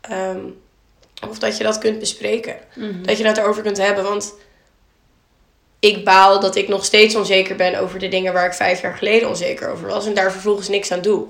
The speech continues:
Speaker 2: Ja.
Speaker 1: Ik baal dat ik tegelijkertijd veel te hard ben voor mezelf, omdat ik alleen maar focus op wat ik niet heb in plaats van wat ik wel heb. Want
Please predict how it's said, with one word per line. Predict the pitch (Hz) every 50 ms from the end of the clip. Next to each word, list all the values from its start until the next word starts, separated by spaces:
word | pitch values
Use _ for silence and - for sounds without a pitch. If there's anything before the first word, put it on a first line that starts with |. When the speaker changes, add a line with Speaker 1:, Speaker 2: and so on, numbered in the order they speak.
| - -
Speaker 2:
Ja. | 113 - 202 190 185 - - _ _ _ _ _ _ _ _ _ _ _ _ -
Speaker 1:
Ik | - 196 190
baal | 190 196 190 190 190 190
dat | 190 185
ik | 208 196 190
tegelijkertijd | - 214 - - 202 190 202 208 - - 196 190 - -
veel | - - 233 226 226 220 220
te | 220 -
hard | 185 175 202 220 214
ben | 214 202 190
voor | 180 180 180
mezelf, | 175 170 170 165 170 180 196 226 220 - - - _ - _ _ _
omdat | - - 202 196 196 196
ik | 190 196
alleen | 190 190 190 196
maar | 202 202 190
focus | - - 202 196 196 208 185
op | 190 185
wat | 185 185
ik | 180 180
niet | 190 190 202 196 -
heb | 180 170 170 170
in | 214 202 -
plaats | 190 185 185 185
van | - 196
wat | 190 196
ik | 190 196
wel | 196 196 202 196 -
heb. | - - -
Want | - - - - -